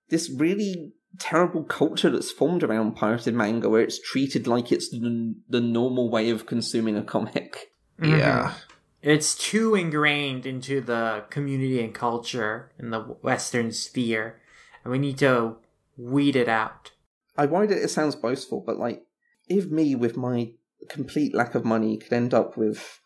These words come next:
Speaker 1: almost five hundred things in Japanese at the moment, including magazines and stuff, like, just building it up slowly over time, like,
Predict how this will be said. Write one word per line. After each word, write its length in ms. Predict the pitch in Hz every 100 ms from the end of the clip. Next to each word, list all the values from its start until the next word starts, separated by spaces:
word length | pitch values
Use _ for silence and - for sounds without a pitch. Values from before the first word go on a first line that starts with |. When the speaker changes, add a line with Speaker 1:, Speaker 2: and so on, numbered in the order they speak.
| _ -
Speaker 1:
almost 560 | - 190 190 185 180 -
five 400 | - - 165 165
hundred 400 | 170 147 139 127
things 400 | - 123 120 117
in 40 | 113
Japanese 500 | 113 113 110 107 -
at 40 |
the 80 | 110
moment, 220 | 104 95
including 460 | 113 - 110 120 107
magazines 520 | 107 117 107 107 104
and 120 | 95
stuff, 420 | - 92 101 -
like, 180 | 98 113
just 220 | - 139
building 320 | 151 139 143
it 60 | 123
up 200 | 123 113
slowly 360 | - 120 117 107
over 160 | 113
time, 280 | - 120 113
like, 160 | 120